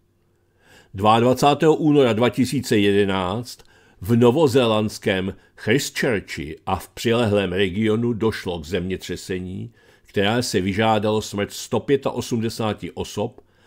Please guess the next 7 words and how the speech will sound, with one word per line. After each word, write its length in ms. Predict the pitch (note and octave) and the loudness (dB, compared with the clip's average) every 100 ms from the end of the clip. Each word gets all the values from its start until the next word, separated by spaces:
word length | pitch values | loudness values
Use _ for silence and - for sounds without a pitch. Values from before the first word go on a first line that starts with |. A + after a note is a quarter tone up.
| _ - | _ -8
a 80 | F#2 | -2
dalších 520 | G2+ G2+ - G2 - | -2 -2 -6 -10 -10
osmnáct 640 | F2+ - G#2 G2 F#2+ F#2 | -10 -4 -4 -2 -4 -6
set 220 | G2 F2 | -8 -8
jich 140 | F#2+ E2+ | -10 -8
bylo 280 | F#2+ F#2+ | -6 -6
zraněno. 460 | D#2+ F#2+ G2+ G2 | -6 -8 -6 -8